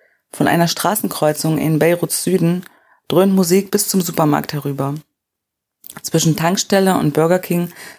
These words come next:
haben sich ein paar Menschen versammelt. Manche tragen Mundschutz, einige haben die libanesische Flagge umgeschlungen.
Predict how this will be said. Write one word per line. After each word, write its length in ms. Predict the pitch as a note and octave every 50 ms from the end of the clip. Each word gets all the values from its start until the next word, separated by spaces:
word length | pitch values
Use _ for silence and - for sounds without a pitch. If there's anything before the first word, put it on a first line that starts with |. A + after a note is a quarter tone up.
| _ _ _
haben 240 | - E3 F3 F3+
sich 180 | F3+ F3 F3 F#3+
ein 120 | F3 E3+
paar 160 | D#3+ E3 E3 D#3
Menschen 320 | D3+ D3 D3 - - E3
versammelt. 600 | - F3+ F3+ E3+ D#3 C#3 C3 C3 C#3 D3 - - _ _ _ _ _ _ _ _ _ _ _ _ _ _
Manche 280 | _ D3+ D3+ D3+ - E3
tragen 320 | - - E3+ E3+ F3 G3
Mundschutz, 560 | G#3 A3+ A3+ G3+ - - C#3+ C3 - - - - _ _ _ _ _ _ _ _
einige 440 | - B2 C#3+ E3 F#3 F#3 F#3+ G3 F#3
haben 240 | F3 E3 E3 F3 F3
die 80 | E3+ E3+
libanesische 640 | E3 E3 D#3+ D#3 D3+ D3+ D3 D3 E3 - - F#3
Flagge 320 | - - F3+ E3+ D3 C#3
umgeschlungen. 680 | - - C#3 C#3+ C#3 C#3 - - C3 C3 C3+ C3+ C#3+